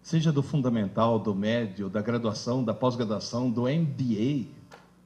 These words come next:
A, aluno brasileiro estuda pra prova.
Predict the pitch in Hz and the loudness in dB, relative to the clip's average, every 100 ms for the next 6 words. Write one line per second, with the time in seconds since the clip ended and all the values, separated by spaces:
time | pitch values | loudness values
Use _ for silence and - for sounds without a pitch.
0 | _ - - _ _ - - 156 147 160 | _ -20 -20 _ _ -12 0 4 6 6
1 | 180 170 190 143 143 131 110 101 110 156 | 4 0 0 2 2 2 -2 -2 -2 -6
2 | 175 - - - - _ _ _ _ _ | -8 -12 -20 -20 -20 _ _ _ _ _
3 | _ _ _ - 214 - - 113 107 139 | _ _ _ 0 0 0 -2 -4 -4 -6
4 | - - - _ _ - 165 - 196 180 | -8 -20 -20 _ _ -6 -6 -4 -4 -4
5 | - | -6